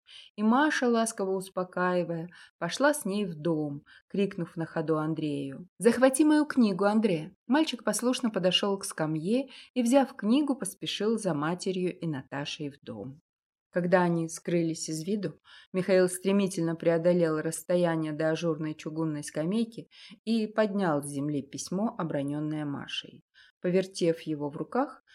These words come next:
Невинский прочитал надпись, написанную по-французски: «Госпоже Мари де Блон».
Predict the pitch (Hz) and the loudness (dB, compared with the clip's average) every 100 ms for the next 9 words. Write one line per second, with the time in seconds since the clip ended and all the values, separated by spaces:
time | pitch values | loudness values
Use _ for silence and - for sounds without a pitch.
0 | _ - 220 294 320 - 269 262 233 - | _ -2 2 4 2 -2 -2 0 -2 0
1 | 226 214 160 143 - - 147 - 151 - | 0 2 2 -2 -6 -12 -10 -6 -8 -6
2 | 180 208 202 202 196 - 160 - 160 165 | -6 -4 -4 -4 -6 -8 -10 -6 -6 -8
3 | - - - - - - _ _ _ - | -14 -20 -20 -20 -20 -20 _ _ _ -6
4 | 143 - - 120 127 185 226 _ 156 143 | -6 -6 -8 -10 -6 -6 -8 _ -6 -4
5 | 135 135 139 - 101 143 | -4 -6 -8 -10 -12 -12